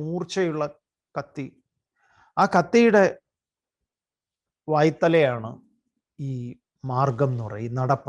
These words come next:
അതിൻ്റെ മുകളിൽ കൂടെയാണ് നടക്കുന്നത്. ദുരത്യയ, ഈ നടപ്പ് കുറച്ച് ബുദ്ധിമുട്ടുള്ളതാണ്. ഇത് കവയഹ വദന്തി, ഇങ്ങനെ പൂർവികരായിട്ടുള്ള, അറിഞ്ഞിട്ടുള്ള ആളുകൾ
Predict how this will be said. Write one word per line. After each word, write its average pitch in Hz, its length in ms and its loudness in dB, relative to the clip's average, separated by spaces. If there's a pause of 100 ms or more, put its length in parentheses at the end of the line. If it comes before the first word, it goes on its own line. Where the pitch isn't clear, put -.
അതിൻ്റെ 160 320 0
മുകളിൽ 151 280 0
കൂടെയാണ് 135 380 -2 (340)
നടക്കുന്നത്. 110 540 -10 (1400)
ദുരത്യയ, 170 600 4 (1400)
ഈ 180 80 0 (100)
നടപ്പ് 180 400 2 (460)
കുറച്ച് 151 440 -12
ബുദ്ധിമുട്ടുള്ളതാണ്. 123 760 -8 (1900)
ഇത് 170 100 2 (160)
കവയഹ 170 380 6 (180)
വദന്തി, 123 440 0 (260)
ഇങ്ങനെ 196 280 4 (840)
പൂർവികരായിട്ടുള്ള, 165 920 -2 (100)
അറിഞ്ഞിട്ടുള്ള 131 600 -10 (2250)
ആളുകൾ 123 320 0